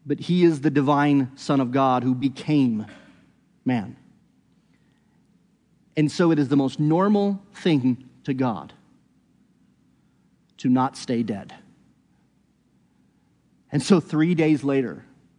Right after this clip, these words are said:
the divine nature of Christ revives his human nature. And he rises from the grave,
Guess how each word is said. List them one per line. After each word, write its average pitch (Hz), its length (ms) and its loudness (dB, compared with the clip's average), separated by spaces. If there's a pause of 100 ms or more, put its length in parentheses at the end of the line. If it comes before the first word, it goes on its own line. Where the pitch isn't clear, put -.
(380)
the 139 100 -2
divine 143 580 0
nature 143 400 0
of 123 140 -8
Christ 135 480 -6
revives 131 640 -2
his 131 180 -6
human 117 400 -4
nature. - 460 -12 (1900)
And 123 100 -8
he 131 80 -2
rises 165 580 0
from 165 200 2
the 156 80 4
grave, 131 520 -4